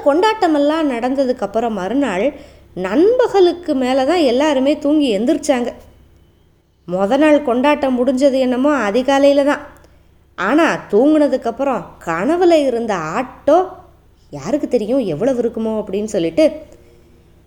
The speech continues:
நண்பகலுக்கு மேல எந்திரிச்சவங்க மாலை நேரம் நெருங்குறப்ப தான் சித்திர மாளிகைக்கு ஒவ்வொருத்தரா வர ஆரம்பிச்சாங்க அந்த அரசு அதிகாரிகள் எல்லாருமே.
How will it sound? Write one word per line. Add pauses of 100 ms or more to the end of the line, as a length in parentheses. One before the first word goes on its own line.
நண்பகலுக்கு
மேல
எந்திரிச்சவங்க (580)
மாலை
நேரம்
நெருங்குறப்ப
தான்
சித்திர
மாளிகைக்கு
ஒவ்வொருத்தரா
வர
ஆரம்பிச்சாங்க
அந்த
அரசு
அதிகாரிகள்
எல்லாருமே.